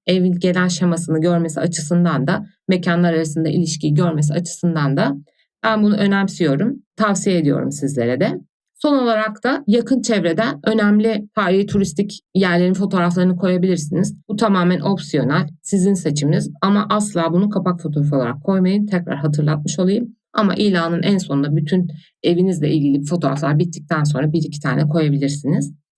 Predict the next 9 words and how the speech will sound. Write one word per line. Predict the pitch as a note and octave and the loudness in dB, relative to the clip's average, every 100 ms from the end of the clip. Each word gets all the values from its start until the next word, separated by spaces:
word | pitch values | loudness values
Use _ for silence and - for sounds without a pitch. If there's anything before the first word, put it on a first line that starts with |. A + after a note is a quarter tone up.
| _ | _
Ara | A#3 B3 | -2 2
ara | B3+ B3+ | 2 0
kapak | C4+ - A#3+ - | -2 -2 -4 -2
fotoğrafını | A#3 A3+ G#3+ A3 A#3 A3 F#3 | -2 -2 -2 0 -2 0 0
değiştirebilirsiniz. | G#3+ G#3 - A3+ G#3+ G3+ - D3 D3 - - | 2 0 -2 -2 0 -2 -2 -2 -2 -8 0
Değiştirmenizi | F#3 F#3 - F#3+ F#3+ G3 G3 G3 | 0 0 -2 0 2 2 2 0
de | F#3 | 0
tavsiye | G#3 F#3+ F3 G#3 F#3+ | 0 -2 -2 -2 0
ediyorum. | C#3+ B2+ F3 A#3 | 0 0 -2 -4